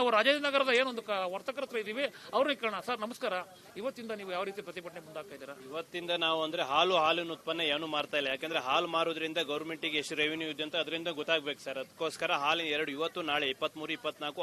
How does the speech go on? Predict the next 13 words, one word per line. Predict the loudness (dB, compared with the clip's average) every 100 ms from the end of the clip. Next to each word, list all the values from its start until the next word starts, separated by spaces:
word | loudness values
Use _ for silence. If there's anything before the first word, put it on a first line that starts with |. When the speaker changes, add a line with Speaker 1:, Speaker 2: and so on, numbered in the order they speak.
| 0
Speaker 2:
ಹಾಲಿನ | 0 -2 -8
ಉತ್ಪನ್ನ | -10 -8 -4 -2
ಯಾವುದು | -4 -2
ಮಾರ್ತಾ | -4 -2 -4
ಇಲ್ಲ. | -4 -8 -14 -20 -18 0
ಬ್ಲ್ಯಾಕ್ | 4 4 4
ಟೀ, | 4
ಲೆಮನ್ | 4 2 0 2
ಟೀ, | 2 2 0
ಇದು | -2 -2
ಈ | -2 0
ಬ್ಲ್ಯಾಕ್ | 0 2
ಕಾಫಿ | 0 2